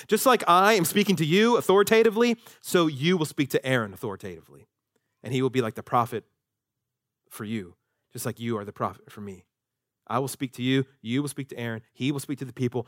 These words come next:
and both of you will speak. So now go. I will help both of you, because you've entered into discipleship with me."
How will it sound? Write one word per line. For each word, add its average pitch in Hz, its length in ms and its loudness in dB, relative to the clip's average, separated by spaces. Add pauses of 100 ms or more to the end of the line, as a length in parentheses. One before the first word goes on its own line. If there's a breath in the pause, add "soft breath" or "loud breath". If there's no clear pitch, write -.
(120)
and 127 160 -4
both 139 240 2
of 123 100 -4
you 110 140 -8
will 98 80 -14
speak. - 480 -20 (480)
So 117 360 -6
now 113 360 -2 (200)
go. 110 360 -6 (560)
I 120 160 2
will 123 160 -4
help 113 340 -8
both 113 380 -6
of - 100 -18
you, 87 220 -20 (220)
because 131 260 -4
you've 147 140 -2
entered 139 340 0
into 123 240 -8
discipleship 107 680 -8
with 98 80 -20
me." 92 220 -20